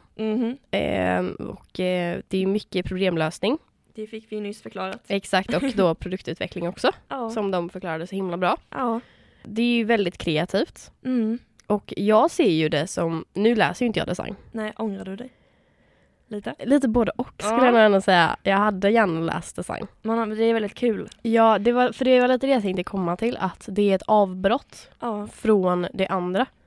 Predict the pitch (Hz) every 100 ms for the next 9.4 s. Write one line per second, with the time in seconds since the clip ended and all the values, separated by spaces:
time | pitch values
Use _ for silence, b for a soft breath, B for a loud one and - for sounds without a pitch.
0 | _ 208 208 226 226 208 220 254 175 170
1 | - 95 - _ _ _ _ _ - 196
2 | 190 185 185 180 170 165 - b b b
3 | b b b b b - 208 185 170 202
4 | - 247 - - 208 - 226 226 214 185
5 | - 208 247 226 311 302 247 226 - 269
6 | 277 220 269 - - 208 180 196 277 262
7 | - 269 277 269 269 240 220 196 - -
8 | 247 285 285 285 - 226 220 196 B -
9 | 233 254 -